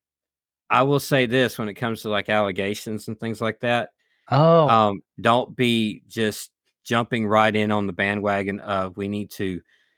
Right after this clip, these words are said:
Speaker 1: uh, cancel and fire everybody that has an allegation thrown at 'em, because that's not a very good way to do anything.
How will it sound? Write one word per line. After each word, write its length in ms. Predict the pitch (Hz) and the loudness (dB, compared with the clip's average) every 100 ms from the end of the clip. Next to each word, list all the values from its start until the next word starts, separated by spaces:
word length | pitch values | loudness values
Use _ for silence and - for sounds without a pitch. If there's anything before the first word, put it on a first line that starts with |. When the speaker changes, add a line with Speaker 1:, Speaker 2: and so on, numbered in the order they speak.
| _ _ - | _ _ -2
Speaker 1:
uh, 360 | 107 101 95 - _ | 2 2 0 -8 _
cancel 480 | 123 117 113 - 101 | -2 -2 -2 -4 -4
and 100 | 90 | -2
fire 400 | - 110 117 104 | 2 4 4 2
everybody 440 | 101 107 110 107 | 0 2 2 2
that 100 | 98 87 | 2 0
has 180 | 101 | -2
an 80 | 98 | 0
allegation 520 | 101 95 95 98 117 | -2 -2 -4 -6 -8
thrown 260 | 104 117 117 | -4 0 2
at 160 | 123 131 | 2 2
'em, 140 | 135 | -2
because 480 | - 98 117 95 - | -6 -6 -2 -2 -2
that's 300 | 101 104 - | -4 -4 0
not 180 | 110 101 | 2 2
a 180 | 92 - _ _ - | -2 -8 _ _ -2
very 220 | 101 95 | -2 -2
good 160 | 98 | -4
way 120 | 92 92 | -6 -6
to 80 | 87 | -6
do 120 | 90 | -8
anything. 400 | 85 82 - | -10 -14 -20